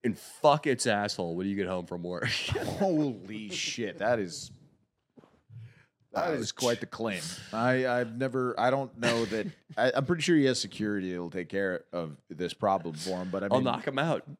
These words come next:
Speaker 2: Okay.
Speaker 1: I'll knock everybody out, dude. I, I'm
Speaker 2: Okay.
Speaker 1: gonna, I'm gonna fumigate the No Jumper warehouse because it, there needs to be a biblical style flood that cleans that thing out.
Speaker 2: Do you think it's, uh,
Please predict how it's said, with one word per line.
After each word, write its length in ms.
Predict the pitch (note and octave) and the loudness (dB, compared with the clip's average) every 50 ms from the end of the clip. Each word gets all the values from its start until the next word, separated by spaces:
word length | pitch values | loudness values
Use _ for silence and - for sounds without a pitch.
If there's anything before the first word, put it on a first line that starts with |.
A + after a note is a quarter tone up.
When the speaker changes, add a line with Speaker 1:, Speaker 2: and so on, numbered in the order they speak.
| _ _ _ _ | _ _ _ _
Speaker 2:
Okay. 320 | C3 C3+ D3+ E3 - F#3+ G#3 | 0 0 0 2 4 6 8
Speaker 1:
I'll 100 | A3 - | 8 8
knock 240 | F#3 G3 G3+ F#3+ - | 8 8 6 6 6
everybody 480 | E3+ F3 F#3 F#3 E3 E3+ D#3+ D#3 D3+ | 4 4 4 4 4 4 4 6 6
out, 240 | D3+ C3+ G#2+ F#2 - | 6 6 4 2 -2
dude. 240 | G#2 G2+ G2 G2 - _ _ _ _ _ _ - | -4 -6 -6 -6 -10 _ _ _ _ _ _ 8
I, 200 | D3 F#3 G#3 - | 10 10 10 10
I'm 240 | - E3+ G#3+ B3+ B3+ | 6 6 6 6 8
Speaker 2:
Okay. 100 | A#3+ - | 8 8
Speaker 1:
gonna, 180 | G#3 F3+ D3+ - - - - - _ _ _ - | 8 6 4 0 -4 -14 -20 -20 _ _ _ 6
I'm 120 | F#3+ A#3 | 6 6
gonna 160 | C4 B3 E3+ | 8 6 4
fumigate 880 | - - - - E3+ E3 F3+ F#3+ F#3 F3+ D#3+ D#3 D#3 D#3 C#3+ - - B2 | 2 2 -4 -6 -2 -2 0 2 2 2 4 4 2 2 2 -2 -4 -2
the 60 | B2+ | 0
No 280 | C3 C3 B2+ C3 C#3 C3 | 0 2 4 2 2 2
Jumper 420 | A2+ - B2 B2 A#2+ B2+ A#2 G#2 | 0 0 0 0 0 0 0 0
warehouse 640 | G#2 G2+ G#2 G#2 G#2 F#2+ F2+ F2+ E2 D#2+ - - - | 0 0 0 0 0 0 -2 -2 -4 -6 -6 -8 -6
because 280 | - B2+ A#2+ C3+ B2+ | -2 0 0 0 0
it, 420 | C#3+ D3+ D3 B2 B2+ D#3 - - D3 | -2 -4 -4 -4 -8 -8 -14 0 6
there 200 | D3 E3 F#3 F#3+ | 8 8 8 8
needs 220 | F#3+ F#3+ E3 - | 6 2 0 0
to 100 | - D3+ | -2 0
be 380 | C3 D3 C#3+ C3+ B2+ A#2+ A#2+ - _ _ _ _ - | 2 2 2 2 2 0 -2 -6 _ _ _ _ -2
a 80 | B2 | -2
biblical 560 | B2 G#2 - D3+ D3+ D#3 D#3+ D#3 - D#3+ D3 C3+ | 0 4 4 6 6 6 4 2 2 2 0 0
style 380 | - - C#3+ C#3 C3 A#2+ G#2+ G2 | 4 6 6 8 8 6 4 2
flood 560 | - - - - A#2+ A2 A2 A2+ G#2 G2+ F2+ | -2 -8 -4 -2 0 2 4 2 2 0 -2
that 160 | F#2 G2 - | -6 -8 -8
cleans 400 | - - A#2 A2+ A#2 A#2 A2 G#2 | -4 -4 -2 0 0 -2 0 2
that 180 | A#2 G#2 G2 - | 2 2 2 2
thing 240 | G#2+ G#2 G2 G2 | -2 -4 -4 -4
out. 260 | G2 F#2+ F2+ E2 D#2+ - _ _ _ _ _ _ _ _ _ _ _ | -4 -4 -6 -6 -8 -12 _ _ _ _ _ _ _ _ _ _ _
Speaker 2:
Do 80 | - | 0
you 80 | A#2+ B2 | 0 0
think 320 | A#2+ C#3 C#3 C3 A2+ - - | 2 0 -2 -2 -2 -6 -6
it's, 340 | - G#2+ F#2+ - - - - - - | -4 -4 -4 -2 -4 -6 -4 -4 -6
uh, 220 | F2 F2+ E2+ C#2 | -6 -6 -6 -8